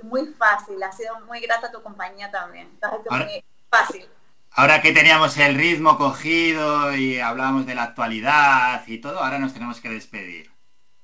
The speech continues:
Speaker 1: Bueno, pero tener claro que hemos dejado huella y seguiremos dejando huella. Ahí siguen nuestros vídeos, ¿no? En las redes sociales.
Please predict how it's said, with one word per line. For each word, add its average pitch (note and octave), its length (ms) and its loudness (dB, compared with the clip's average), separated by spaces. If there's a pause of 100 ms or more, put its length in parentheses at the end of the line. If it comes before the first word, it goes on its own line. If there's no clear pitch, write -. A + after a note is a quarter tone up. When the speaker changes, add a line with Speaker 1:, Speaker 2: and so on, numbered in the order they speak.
(140)
Speaker 1:
Bueno, A3+ 320 0
pero A3+ 160 0 (400)
tener B3 340 -16
claro C#4+ 400 -8
que C#4+ 60 -12
hemos B3+ 180 -14
dejado B3 400 -12
huella F4 460 -6 (240)
y C4 40 -18
seguiremos A3+ 500 -14
dejando A#3 420 -6
huella. D4 400 -4
Ahí B3+ 240 -4
siguen B3 300 -10
nuestros A3+ 420 -12
vídeos, C4 420 -4
¿no? A#3+ 140 -8 (120)
En A3 280 -6
las G#3+ 160 -4
redes A3 260 -4
sociales. C4+ 560 0